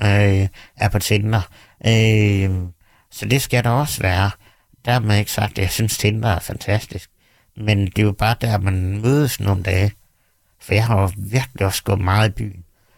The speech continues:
Men der er det jo bare sådan, så møder jeg bare,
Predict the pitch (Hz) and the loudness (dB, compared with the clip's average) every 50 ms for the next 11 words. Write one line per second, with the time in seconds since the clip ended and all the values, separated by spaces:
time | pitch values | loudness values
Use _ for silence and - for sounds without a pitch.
0 | _ _ _ _ _ _ - 104 104 107 104 101 92 - - 110 120 131 123 107 | _ _ _ _ _ _ -14 -12 -10 -6 -6 -6 -6 -4 -2 0 0 0 0 0
1 | 104 98 87 82 - 101 104 110 117 117 - - - 101 98 92 87 80 - - | -2 -2 -2 -2 -2 0 0 0 0 -2 -4 -6 -6 -4 -4 -4 -4 -6 -6 -6
2 | 131 135 147 135 113 98 90 82 - 98 104 104 110 107 | -2 0 0 2 2 0 0 -2 -2 -2 0 0 0 0